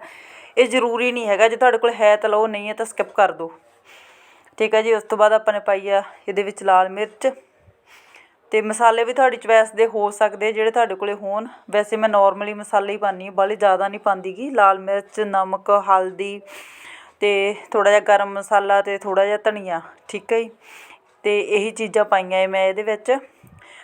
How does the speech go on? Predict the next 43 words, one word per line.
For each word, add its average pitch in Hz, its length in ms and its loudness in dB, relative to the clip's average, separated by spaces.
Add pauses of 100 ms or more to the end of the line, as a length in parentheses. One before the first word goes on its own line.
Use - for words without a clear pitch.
(120)
ਤੇ 226 120 2
ਇਹਨੂੰ 220 180 2
ਫਿਰ 220 200 -4
ਤੋਂ 226 240 4
ਆਪਾਂ 208 440 4 (300)
ਪਕਾਵਾਂਗੇ 196 580 2
ਹੁਣ, 202 240 -6
ਕਿਉਂਕਿ 214 260 -4
ਟਮਾਟਰ 202 400 -2
ਨੂੰ 202 120 -10
ਪੱਕਣ 196 260 -4
ਵਾਸਤੇ 196 320 -2
ਵੀ 202 120 -10
ਪੰਜ 196 260 -4
ਤੋਂ 190 100 -10
ਸੱਤ 196 240 -4
ਮਿੰਟ 190 260 -8
ਲੱਗਦੇ 185 400 -2
ਆ, 240 100 0 (460)
ਤੇ 208 120 0
ਨਾਲ 196 260 4
ਹੀ 196 80 -4
ਆਪਣੇ 196 240 -4
ਜਿਹੜੇ 196 180 -2
ਮਸਾਲੇ 196 460 0
ਉਹ 196 60 -4
ਚੰਗੀ 196 220 -12
ਤਰ੍ਹਾਂ 214 200 -2
ਵਿੱਚ 202 220 -2
ਰਚ 180 300 0
ਜਾਣਗੇ। 175 480 -6 (1800)
ਇਹ 208 300 0 (320)
ਮਤਲਬ 202 260 -2
ਬਹੁਤ 190 240 2
ਹੀ 226 40 -10
ਛੇਤੀ 208 320 -6
ਸਬਜ਼ੀ 196 360 -2
ਬਣ 190 200 -2
ਕੇ 190 120 -6
ਤਿਆਰ 190 240 2
ਹੋ 190 140 -8
ਜਾਂਦੀ 180 360 -10
ਆ, 214 100 -6